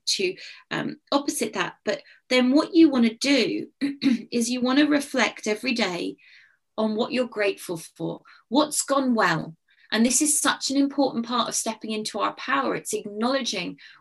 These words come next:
where things have gone well. What are you doing right? You know, where is the universe providing? Where is it supporting you?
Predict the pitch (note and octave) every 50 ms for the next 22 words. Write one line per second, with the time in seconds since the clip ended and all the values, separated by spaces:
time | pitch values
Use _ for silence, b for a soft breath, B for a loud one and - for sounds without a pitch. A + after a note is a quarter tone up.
0 | B - F#3 G3+ A#3 C4 C#4+ E4 F4+ F4 - - E4+ E4+ D#4 D4+ C#4+ - D4 C#4+
1 | C#4+ C#4+ D4 C#4 A#3+ A#3 A3 A3 B3 D4+ E4+ E4+ F4+ F#4 F4+ F4 - - D4+ D4+
2 | D4 C#4 C4+ B3+ C4 C#4 C4+ A3 D#3+ - - _ - - - b b b b b
3 | b b b b - G#3 G#3 G#3 A#3 B3+ B3+ B B B B - - A#3 A3+ C#4
4 | C#4 D4+ E4+ F4+ F#4 E4 C#4+ - D#4+ D4+ D4 D#4 D#4 D#4+ C4+ C#4+ C#4 C#4+ - -
5 | - C#4 A#3+ B3+ B3+ C#4 D4+ - B3 G#3 F#3 F3+ F3+ G3+ A3 B3+ C#4+ E4 E4+ D#4
6 | E4 - - - D4+ A#3 - - C#4+ E4 D#4+ D#4+ D#4 B3+ A3+ F#3+ E3+ D#3+ D#3+